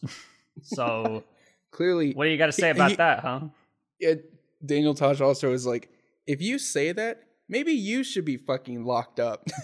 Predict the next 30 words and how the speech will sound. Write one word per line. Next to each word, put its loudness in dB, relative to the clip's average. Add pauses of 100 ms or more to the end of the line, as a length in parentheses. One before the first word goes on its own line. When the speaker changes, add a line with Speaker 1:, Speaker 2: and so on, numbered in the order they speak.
(280)
Speaker 2:
<laughs> -8
for 4
not 0
noticing 2
a -6
psychopath." -4
<laughs> -6
Speaker 1:
That's -20
a -16
great -14
point. -16
Speaker 2:
Um, -10 (1160)
but 2
yeah, 4 (840)
let's -2
talk 4
about 2
games. -2 (380)
Speaker 1:
Hell -10
yeah. -4
Speaker 2:
Um, -18 (560)
you're 0
looking -2
at -6
your -14
Steam -10
library -6
right -10
now, -14
right? -10